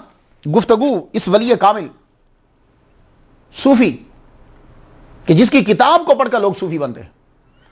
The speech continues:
कि जिनकी किताब को पढ़कर लोग वली कामिल बनते हैं, वो कि जो बड़े-बड़े औलिया कराम जो हैं, वो अपना सर इनके आगे झुकाते हैं,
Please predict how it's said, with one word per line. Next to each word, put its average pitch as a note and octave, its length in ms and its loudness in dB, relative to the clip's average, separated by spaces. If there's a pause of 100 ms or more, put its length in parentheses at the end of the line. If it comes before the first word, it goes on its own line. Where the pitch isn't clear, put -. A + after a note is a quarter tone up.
(100)
कि E3+ 80 2
जिनकी A3 280 2
किताब D4+ 340 2
को G4 100 -10
पढ़कर A#3+ 280 -2
लोग G#3+ 160 2
वली G3 220 0
कामिल F#3 240 -4
बनते C3 220 -10
हैं, - 120 -20 (540)
वो D4 480 4 (120)
कि A3 100 -2
जो G#3+ 200 0
बड़े-बड़े C#4 500 2
औलिया C4 360 0
कराम C#4+ 380 2
जो C4+ 120 2
हैं, C4+ 60 2
वो B3+ 80 4
अपना A3+ 160 0
सर D4 200 0
इनके B3 220 -6
आगे G#3+ 180 0
झुकाते E3 340 -2
हैं, G#2+ 220 -14